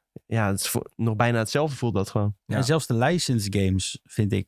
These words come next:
Speaker 2: eh, van
Speaker 1: Die
Speaker 2: de
Speaker 1: waren
Speaker 2: Game Boy waren echt
Speaker 1: ja.
Speaker 2: goed hoor. Van de Game Boy Color en Advanced ook, ja.
Speaker 1: Ja, die waren gewoon allemaal hun tijd best wel ver vooruit. Dat merk je nog steeds wel qua gameplay en zo. Allemaal
Speaker 3: Die
Speaker 1: nog
Speaker 3: Looney
Speaker 1: best wel
Speaker 3: Tunes
Speaker 1: heel
Speaker 3: game
Speaker 1: goed.
Speaker 3: was
Speaker 2: Ja.
Speaker 3: ook echt top.
Speaker 2: Die bijvoorbeeld, ja, daar heb ik ook echt
Speaker 3: Ja.
Speaker 2: van genoten.
Speaker 3: Die heb ik ook nog voor Tom, want ik had gevraagd of mijn broertje
Speaker 1: Die
Speaker 3: een
Speaker 1: heb ik echt
Speaker 3: foto
Speaker 1: nooit
Speaker 3: wilde
Speaker 1: gespeeld.
Speaker 3: sturen.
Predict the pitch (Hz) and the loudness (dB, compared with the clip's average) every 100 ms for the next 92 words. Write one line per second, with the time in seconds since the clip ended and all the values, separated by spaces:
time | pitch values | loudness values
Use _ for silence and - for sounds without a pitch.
0 | _ - 101 98 107 117 120 120 131 101 | _ -6 -2 0 0 0 2 2 0 0
1 | 92 92 - - 110 107 - 120 104 117 | 0 -2 -6 -2 0 0 0 0 0 2
2 | 104 92 92 92 104 95 101 92 - 98 | 2 2 2 0 0 2 2 0 0 0
3 | 101 - 101 107 98 104 104 160 147 135 | 0 -2 -2 -2 -2 0 0 0 0 2
4 | 127 135 131 131 127 127 123 127 127 131 | 0 0 0 0 2 2 2 0 0 0
5 | 135 - 117 - 123 120 104 101 110 110 | 0 0 0 0 0 0 0 -2 0 0
6 | 110 110 - 110 113 101 - 101 104 110 | 0 0 0 -2 0 -2 -2 -2 0 0
7 | 120 104 101 110 98 76 95 104 98 98 | 2 0 0 0 -2 0 0 0 0 -4
8 | _ 113 110 120 139 117 107 107 104 107 | _ -2 0 2 2 2 2 2 2 0
9 | 104 104 175 156 - - 107 98 _ - | 0 0 0 0 -2 -2 -2 -2 _ -12
10 | 113 160 123 117 117 104 98 95 110 95 | 0 0 2 2 2 2 0 0 0 0
11 | 107 123 123 147 107 92 110 - 101 104 | 0 0 0 0 0 0 0 2 2 2
12 | 120 104 - 120 123 131 143 123 120 110 | 2 -2 -2 -2 0 0 0 -2 -2 0
13 | 101 110 - 127 117 123 - 127 123 123 | 0 0 -4 -2 -2 -2 -2 -2 0 0
14 | 117 117 131 135 156 147 - 120 113 117 | 2 2 0 0 2 2 2 0 0 0
15 | 104 117 117 165 | 0 2 0 -2